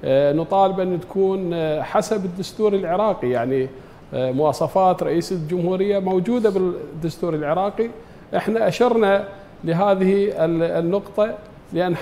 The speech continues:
لأنه المشكلة مو فقط اليوم يم رئاسة الوزراء، المشكلة عندنا مشكلة أخرى يم الإخوان ال-، الأكراد، فنتمنى هم يكون، آه، يخرجون في آه، يعني في مرشح غير جدلي،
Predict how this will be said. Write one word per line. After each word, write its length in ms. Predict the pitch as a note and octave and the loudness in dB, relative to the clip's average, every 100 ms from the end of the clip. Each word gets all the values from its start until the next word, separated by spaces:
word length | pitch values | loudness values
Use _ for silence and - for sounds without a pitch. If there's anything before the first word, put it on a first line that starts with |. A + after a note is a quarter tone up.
| - | -6
لأنه 380 | D#3+ F3 F#3+ F#3+ | -4 -4 -2 0
المشكلة 480 | G3 A#3+ - B3 A3 | 0 -2 -2 0 2
مو 140 | A3+ | 0
فقط 300 | A3 B3 A3+ | -2 -2 -2
اليوم 280 | A#3 A#3 A3 | 2 2 4
يم 120 | G#3 | 4
رئاسة 320 | F#3 D3+ - D3+ | 4 2 -2 -4
الوزراء، 400 | D3 C3+ B2 A2+ - - - | -2 0 0 -2 -12 -20 -6
المشكلة 560 | D#3+ F3 F#3+ - G#3 G3+ | -2 0 -2 2 2 4
عندنا 500 | E3 F#3+ G3 F#3+ F#3+ | 2 0 0 -2 -2
مشكلة 520 | F#3 E3+ - F3+ F#3 | -4 -4 -4 -2 -2
أخرى 300 | F#3+ G3+ F#3 | -4 -2 -2
يم 120 | E3 | -2
الإخوان 540 | D#3+ F#3+ - F3+ G#3 A#3 | -2 -4 -2 0 0 -2
ال-، 600 | A3 B3 - - - - | -6 -10 -16 -20 -10 -2
الأكراد، 480 | G3+ G3 F#3+ C3 - - | -2 2 4 2 0 -4
فنتمنى 640 | G3+ G#3+ G#3+ A3+ A3 G#3 | -4 -2 -2 0 0 0
هم 180 | F#3 G3 | -2 -4
يكون، 520 | F#3 - G3 G3 F#3 - - - - | -4 0 0 0 -6 -12 -20 -18 -6
آه، 260 | D3+ D3+ D3+ | -4 -2 -2
يخرجون 800 | D#3+ F3 E3+ F#3+ G3 F#3 F#3 F#3 | -2 -2 0 2 2 2 2 0
في 500 | - D#3+ D#3+ D3+ D#3 - - - - - C#3 | 0 0 2 -2 -6 -10 -20 -20 -20 -12 -6
آه، 480 | C3 C3+ C3+ C3 B2+ | -4 -2 -2 -6 -4
يعني 540 | C#3 D3 D3+ D3+ D3+ | -2 0 0 0 -2
في 180 | E3+ D#3+ | -4 -2
مرشح 520 | E3 G#3 - A3 E3 | -2 -2 -2 -2 0
غير 260 | E3 E3+ C#3+ | 2 2 2
جدلي، 560 | E3 G3+ G#3+ G#3+ A3 | 2 6 4 4 -2